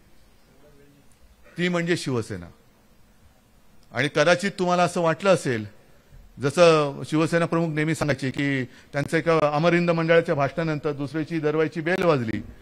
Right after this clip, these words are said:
आणि दार उघडलं तर एक, अ, कुरळ्या केसाचा माणूस दारात उभा आणि त्यांनी सांगितलं की, "अ, अ, कोण तुम्ही?" "मी दत्ता साळवी." तर मग, "नाही, तुमचं भाषण मी काल ऐकलं,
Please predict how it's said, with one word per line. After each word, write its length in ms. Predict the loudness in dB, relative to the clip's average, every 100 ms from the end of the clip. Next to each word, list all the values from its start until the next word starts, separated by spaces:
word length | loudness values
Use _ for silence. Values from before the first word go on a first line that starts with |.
| -20 -20 -12 -4
आणि 120 | 2
दार 260 | 4 6
उघडलं 260 | 4 2 0 2
तर 80 | 0
एक, 240 | 2 2
अ, 120 | 0 -2 -10 -20 -20 _ -20 -20 -20 -18 -20 -20 -20 -20 -20 -10 0
कुरळ्या 300 | 6 6 6
केसाचा 440 | 4 2 2 2
माणूस 440 | 2 0 0 -6 -18 -20 -20 _ -20 -16 -16 -16 -16 0
दारात 340 | 2 4 4
उभा 260 | 4 4 2 -4 -20 -20 -20 -20 _ _ _
आणि 160 | -4 0
त्यांनी 240 | 2 0
सांगितलं 360 | 2 0 0 -2
की, 340 | -2 0 0 0 -4 -8 -8
"अ, 120 | -10 -8
अ, 140 | -10
कोण 260 | -6 -4 -2
तुम्ही?" 240 | -2 -2
"मी 140 | 0 0
दत्ता 300 | 0 0 0
साळवी." 360 | 2 0 -2 -8 -14 -20 -20 -20 -20 -20 -20 -20 _ _ _ _ _ -12 -4
तर 140 | -2
मग, 260 | 0 0 0
"नाही, 160 | -2 -2
तुमचं 200 | -2 0
भाषण 340 | 0 0 0
मी 100 | 0
काल 180 | 0 2
ऐकलं, 380 | 2 2 -2